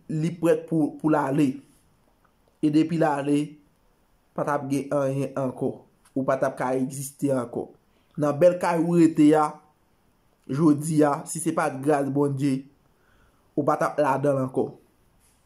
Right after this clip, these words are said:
Men, ou dwe dakò pou loure non Bondye. Se kote nou sot li pou ou, nan Jenèz de, vèsè sèt,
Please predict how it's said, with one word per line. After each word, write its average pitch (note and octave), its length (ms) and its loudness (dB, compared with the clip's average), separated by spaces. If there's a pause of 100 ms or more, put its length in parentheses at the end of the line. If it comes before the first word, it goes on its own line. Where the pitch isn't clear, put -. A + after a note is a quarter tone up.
(300)
Men, D#3 380 0 (540)
ou G3+ 120 0
dwe E3 240 4
dakò D3 400 0 (840)
pou D#3+ 140 2
loure D3+ 380 4
non C#3 140 0
Bondye. C3 360 -2 (400)
Se - 240 -8
kote D3+ 240 0
nou D3+ 120 0
sot D#3+ 200 0
li D#3+ 160 2
pou E3+ 240 2
ou, G3 160 -2 (640)
nan F3 320 6
Jenèz F3 640 4
de, D#3+ 380 6 (1500)
vèsè E3+ 480 2
sèt, F3 400 0